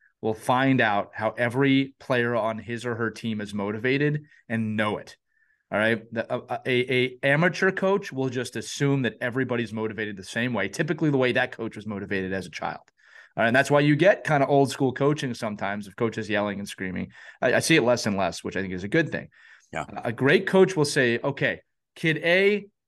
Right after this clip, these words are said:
Speaker 1: needs to be talked to directly. Kid B needs it a little softer." We're talking about youth hockey right now. All right. A great coach will figure that out. And we, and by the way, we do this in the pro level. We gotta know how our athletes are motivated. Now, there is a point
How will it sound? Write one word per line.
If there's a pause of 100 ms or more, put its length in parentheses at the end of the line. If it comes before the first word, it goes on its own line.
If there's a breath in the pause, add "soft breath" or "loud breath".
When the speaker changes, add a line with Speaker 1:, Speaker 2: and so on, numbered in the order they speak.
(340)
Speaker 1:
needs
to
be
talked
to
directly. (160)
Kid
B
needs
it
a
little
softer."
We're
talking
about
youth
hockey
right
now. (400 loud breath)
All
right. (480 loud breath)
A
great
coach
will
figure
that
out.
And
we,
and
by
the
way,
we
do
this
in
the
pro
level.
We
gotta
know
how
our
athletes
are
motivated.
Now,
there
is
a
point